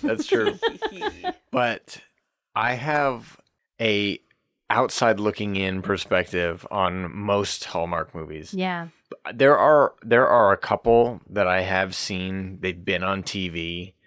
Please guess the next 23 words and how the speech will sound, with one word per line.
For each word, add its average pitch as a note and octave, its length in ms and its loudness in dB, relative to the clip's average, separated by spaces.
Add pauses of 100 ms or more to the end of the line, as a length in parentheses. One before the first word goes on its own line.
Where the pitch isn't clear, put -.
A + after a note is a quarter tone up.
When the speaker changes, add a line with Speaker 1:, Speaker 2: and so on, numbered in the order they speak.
(360)
Speaker 2:
Yeah. F2 240 -4
Speaker 1:
You F2 80 -2
know, E2+ 60 -6 (220)
like, F#2 300 -6 (340)
you C#3+ 100 -2
know, C3+ 120 4
sometimes G#2+ 560 -2
you'll F#2+ 120 0
just F2 180 -8
have F2+ 240 0
the F2+ 80 -6
T F2+ 220 -8
V F2 140 -4
on E2+ 300 -4
when F2 140 -6
you're D#2+ 80 -12
doing F2 260 -6
other E2+ 220 -4
Christmassy E2+ 540 -10
things. E2+ 440 -8
Speaker 3:
Yeah. F3 320 -4
Speaker 2:
Yeah. - 360 -8
Speaker 1:
That, F#2+ 320 0